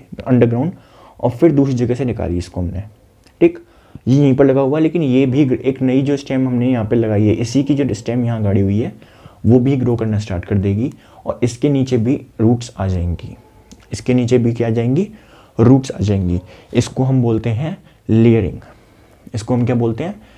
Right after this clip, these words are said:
लेयरिंग। उसके बाद जो लास्ट है हमारा, वो है ग्राफ्टिंग।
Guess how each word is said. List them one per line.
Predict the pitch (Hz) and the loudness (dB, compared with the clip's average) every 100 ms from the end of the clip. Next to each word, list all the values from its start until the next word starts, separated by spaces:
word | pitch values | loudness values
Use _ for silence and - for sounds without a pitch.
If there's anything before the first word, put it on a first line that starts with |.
| - - | -20 -2
लेयरिंग। | 107 113 95 85 - - _ - | 2 4 2 -2 -8 -20 _ -4
उसके | 127 - 165 | -4 2 2
बाद | 147 139 | 2 0
जो | |
लास्ट | 143 104 123 131 143 | 0 0 -2 -4 -4
है | |
हमारा, | 131 127 131 | -4 -2 -2
वो | 123 | -4
है | 113 135 | -4 -8
ग्राफ्टिंग। | - 95 95 76 69 | -4 -6 -6 -10 -10